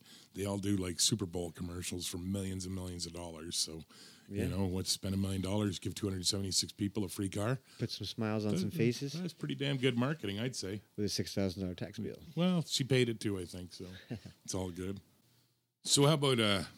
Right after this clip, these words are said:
Speaker 1: Lamborghini? We were just talking about Lamborghini a second ago. Do you know where, uh, Lamborghini started?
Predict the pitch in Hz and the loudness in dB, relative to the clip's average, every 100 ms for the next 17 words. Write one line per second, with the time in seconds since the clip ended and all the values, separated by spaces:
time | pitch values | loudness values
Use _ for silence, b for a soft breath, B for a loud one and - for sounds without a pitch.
0 | - 101 101 87 82 73 78 92 95 - | -4 0 2 2 -2 -2 -2 -2 -2 -2
1 | 92 90 90 87 87 85 85 82 76 87 | -2 -2 -2 -2 -4 -4 -4 -4 -4 -6
2 | 78 78 76 - 131 190 180 180 170 160 | -6 -8 -8 0 6 8 8 8 8 8
3 | 151 139 143 147 143 135 - 135 165 | 8 8 6 6 6 6 6 4 0